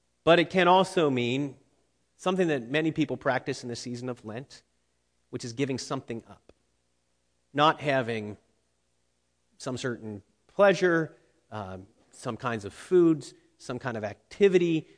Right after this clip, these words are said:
to set that aside and to, um, spend that time or that energy connecting with God in a new and different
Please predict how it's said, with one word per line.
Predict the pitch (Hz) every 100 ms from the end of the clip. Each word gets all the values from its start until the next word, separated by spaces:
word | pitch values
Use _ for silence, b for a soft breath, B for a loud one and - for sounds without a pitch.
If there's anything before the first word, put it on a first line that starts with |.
| b b _ _ -
to | - 151 123 - - -
set | - - - 262 262
that | 208
aside | 180 - 147 139 151
and | 147 147 139
to, | 160 151 147 143 b b _ 123
um, | 120
spend | - 196 190
that | 185 160 -
time | 147 147 143
or | 135 131
that | 131 127
energy | 131 120 113 107 113 107 _ _ _ _ _ _ _ _ _ _
connecting | - 143 143 139 139
with | 123 -
God | 110 113
in | 107
a | 107
new | 110 120 117
and | - 101 101 - _ _ _ _ _ _
different | - 110 107